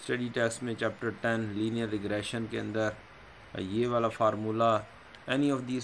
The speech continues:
formulas can be used, कोई भी formula इनमें से यूज़ कर लें, ये वो कह रहा है आपको। chapter number source of analysis topic is not examinable। लें जी, chapter number eleven आपका calf six का examinable नहीं है।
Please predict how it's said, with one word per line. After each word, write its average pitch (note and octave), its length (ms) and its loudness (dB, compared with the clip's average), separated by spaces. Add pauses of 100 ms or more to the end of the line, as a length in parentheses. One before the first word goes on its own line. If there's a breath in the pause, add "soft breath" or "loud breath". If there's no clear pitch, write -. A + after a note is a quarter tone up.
formulas B2 500 2
can A2 220 -2
be G2 220 -2
used, F#2+ 140 -4
कोई C3 260 0
भी B2+ 140 0
formula A#2 460 2
इनमें G#2+ 260 -2
से G#2 140 -4
यूज़ G2 420 -6
कर F2+ 160 0
लें, F2 240 -6 (840)
ये A2+ 140 0
वो G#2+ 120 2
कह G2 220 0
रहा E2 120 0
है D#2+ 100 -8 (360)
आपको। F#2+ 400 -4
chapter A2 380 -4
number A2+ 500 0
source A#2 360 -4
of A2+ 120 -4
analysis G#2 500 -4
topic A2 340 -4
is G#2+ 180 -4
not G#2 220 -2
examinable। F2+ 720 -6
लें G#2 280 -2
जी, G2+ 80 -8
chapter A#2 300 -4
number A#2 260 0
eleven A2 600 2
आपका A2 400 2 (1400)
calf A2+ 240 4
six - 400 -6
का A#2+ 200 4
examinable G#2+ 920 -2
नहीं G2+ 560 -2
है। D2+ 100 -10